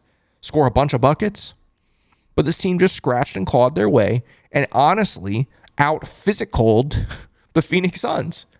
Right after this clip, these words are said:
down the stretch of this game. They could not handle the pressure that we put on them. And that's, that's gotta be a really good feeling for this team. Uh, maybe it's a good reminder for this team. Hey, if we go out there and play like that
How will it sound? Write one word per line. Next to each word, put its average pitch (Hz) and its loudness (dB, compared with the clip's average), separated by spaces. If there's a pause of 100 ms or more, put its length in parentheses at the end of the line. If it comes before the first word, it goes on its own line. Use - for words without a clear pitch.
(160)
down 127 0
the 147 0
stretch 123 -2
of 160 -2
this 196 2
game. 214 -2
They 156 2
could 202 2
not 208 0
handle 160 2
the 185 -2
pressure 135 -2 (460)
that 139 2
we 180 4
put 370 4
on 90 -2
them. - -12 (680)
And 143 2
that's, 247 -2 (100)
that's 135 -6
gotta 165 -6
be 127 -2
a 107 2
really 165 2
good 135 0
feeling 143 4
for 104 -2
this 92 -2
team. 76 -10 (920)
Uh, 147 2
maybe 214 2
it's 240 -4
a 208 -4
good 170 0
reminder 127 -2 (140)
for - -4
this 78 -6
team. - -12 (880)
Hey, 208 0 (200)
if 117 0
we 160 6
go 190 4
out 202 -4
there 196 0
and 151 2
play 127 0
like 208 0
that 311 -2